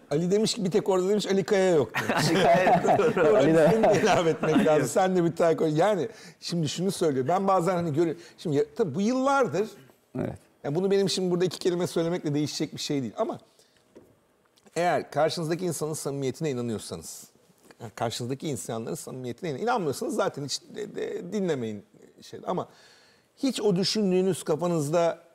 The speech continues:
Speaker 1: kurgulanan geçen olayların olmadığından emin olun. Çünkü neden?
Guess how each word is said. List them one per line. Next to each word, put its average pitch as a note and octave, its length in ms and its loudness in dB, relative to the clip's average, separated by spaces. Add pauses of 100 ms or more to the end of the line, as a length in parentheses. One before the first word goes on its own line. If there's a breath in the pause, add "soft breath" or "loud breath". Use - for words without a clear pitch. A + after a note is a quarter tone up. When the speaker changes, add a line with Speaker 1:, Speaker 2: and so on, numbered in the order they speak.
Speaker 1:
kurgulanan D#3 680 0
geçen D3 260 -4
olayların C3+ 420 0
olmadığından D3 680 -4 (140)
emin C#3+ 300 -4
olun. G2+ 360 -6 (1080 soft breath)
Çünkü F3+ 320 -6
neden? A#2 320 -2